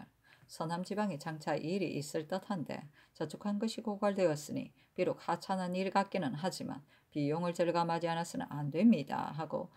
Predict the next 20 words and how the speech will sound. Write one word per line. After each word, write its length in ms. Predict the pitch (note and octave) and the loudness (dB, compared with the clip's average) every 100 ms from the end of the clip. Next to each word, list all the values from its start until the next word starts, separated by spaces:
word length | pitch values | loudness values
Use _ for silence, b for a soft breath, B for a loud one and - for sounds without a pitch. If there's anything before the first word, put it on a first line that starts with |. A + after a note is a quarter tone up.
| B B | B B
특징관 680 | B3 A#3+ - A3 D#3+ - - | -4 -2 2 2 2 -4 -6
김경은 600 | - F3 D3+ G3+ C4 B2+ | -2 0 2 4 4 4
아뢰기를 520 | - C#3+ C#3 - - - b b b | 0 -2 -2 -4 -6 -12 b b b
재물 440 | - F3+ F#3+ G3 A3 | 4 6 6 2 0
생산하는 540 | G#3 G#3+ A3 A3+ A#3+ | -2 2 4 6 6
방법을 360 | A#3 A#3 C#3+ C3+ | 4 4 2 0
마땅히 360 | E3+ - F#3+ | -2 -2 -2
잘 220 | F#3 F3+ | 0 -2
강구하여 800 | F3+ F3 F#3 G3 F#3 F3+ C#3+ C3 B B - | 0 -4 -2 -2 4 6 6 0 B B -6
그 140 | D3+ | -2
행해야 500 | D3 D3 D#3 E3+ E3+ | 0 0 0 0 0
하는데 480 | F#3+ F#3+ - - - b b _ | 2 0 -2 -6 -8 b b _
충청도에 680 | - C#3+ - G3 G#3 G3+ F#3 | -6 -4 -2 0 2 2 0
기묘하지 600 | G3 F#3 F#3 F3+ F#3+ F3+ | 0 0 2 2 2 2
않은 560 | - E3+ G#3 D#3 B2 | 2 2 2 0 0
목장은 600 | D3 D3+ - A3 D#3 - b b _ | 0 -2 0 0 0 -4 b b _
둔전을 500 | C#3+ C3+ E3 F#3+ G#3 | -4 0 2 2 4
만들 560 | G3 G3 G3+ G3+ A3 D#3+ | 4 4 4 4 4 2
만한 520 | B2 C3 C#3+ D#3 G3 | 0 0 0 0 2
데다가 720 | F#3 - C3+ C#3 E3+ C#3 | 2 2 -2 0 0 0